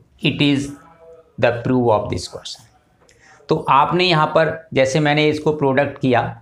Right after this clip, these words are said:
आप इस फंडा को यूज़ करेंगे तो आपका फिफ्टी परसेंट टाइम सेव होगा। तो आप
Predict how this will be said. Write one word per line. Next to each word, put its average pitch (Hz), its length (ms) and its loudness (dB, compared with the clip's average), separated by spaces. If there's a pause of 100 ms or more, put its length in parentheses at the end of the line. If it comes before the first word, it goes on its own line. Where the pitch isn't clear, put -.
आप 117 340 0
इस 165 220 -2 (1300)
फंडा 127 300 2
को 127 120 0
यूज़ 117 400 0
करेंगे 117 360 2 (540)
तो 131 120 2
आपका 117 380 2 (300)
फिफ्टी 147 320 -2
परसेंट 107 440 0
टाइम 98 280 0
सेव - 360 -6
होगा। - 280 -18 (1200)
तो 113 180 2 (180)
आप 131 120 2